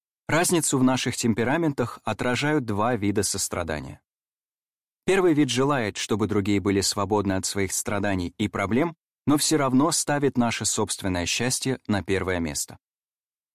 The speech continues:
Второй вид не только желает другим свободы от страданий, но и готов действовать ради их освобождения. Переживание сострадания в этих двух видах будет сходным,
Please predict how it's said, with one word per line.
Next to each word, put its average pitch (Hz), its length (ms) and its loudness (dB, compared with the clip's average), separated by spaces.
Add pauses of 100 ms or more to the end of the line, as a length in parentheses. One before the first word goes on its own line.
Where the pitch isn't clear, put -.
(340)
Второй 101 400 2
вид 139 240 2 (400)
не 127 140 4
только 175 400 4
желает 110 380 2
другим 98 320 0
свободы 90 500 0
от 87 100 -4
страданий, 139 560 0 (240)
но 123 160 4
и 120 60 4
готов 120 420 0
действовать 120 640 2
ради 104 300 -2
их 101 320 -2
освобождения. 85 800 -4 (920)
Переживание 143 680 2
сострадания 98 760 -2
в 104 120 -2
этих 104 240 0
двух 98 240 -2
видах 95 340 0
будет 95 300 -2
сходным, 156 440 2